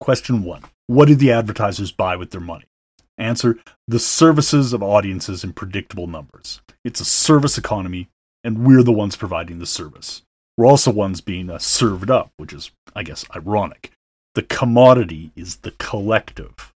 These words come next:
Question two, how do advertisers know what they're getting, what they're paid for? Well,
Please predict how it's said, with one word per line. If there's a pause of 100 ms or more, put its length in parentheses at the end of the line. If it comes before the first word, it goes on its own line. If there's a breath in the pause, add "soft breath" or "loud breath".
(680)
Question
two, (260)
how
do
advertisers
know
what
they're
getting,
what
they're
paid
for? (540)
Well,